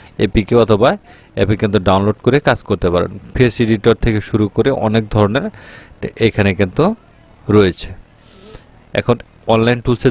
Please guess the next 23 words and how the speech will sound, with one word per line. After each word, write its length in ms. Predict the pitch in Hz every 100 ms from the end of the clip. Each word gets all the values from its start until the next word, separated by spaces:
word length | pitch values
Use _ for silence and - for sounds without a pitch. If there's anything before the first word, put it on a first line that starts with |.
| 104
যদি 160 | 95 98
যাই, 100 | 113
এখানে 180 | 110 113 98
দেখুন 200 | 95 139 185 - _ _ _ _ _ _ - - _ 127
এআই 180 | 113 123 147 _ - 107
ইমেজ 200 | 104 98 -
এনহ্যান্সার, 380 | 104 98 - 110 104
এটা 100 | 101
রয়েছে, 200 | 98 - 90
ব্যাকগ্রাউন্ড 360 | 95 90 98 92
রিমুভ 200 | 90 87 -
করতে 180 | 90 87 90
পারবেন, 220 | 87 95 101
এখান 160 | - 101
থেকে 180 | 104 104 120 - - - - -
মাল্টি 260 | 98 - 107 -
ফেস 180 | 107 -
অফ 60 | 110 -
করতে 200 | 104 107 95
পারবেন, 280 | 95 110 147 - - - - - 98
ব্লার 200 | 101 98 90
ব্যাকগ্রাউন্ড 360 | 104 95 107 95
করতে 200 | 104 98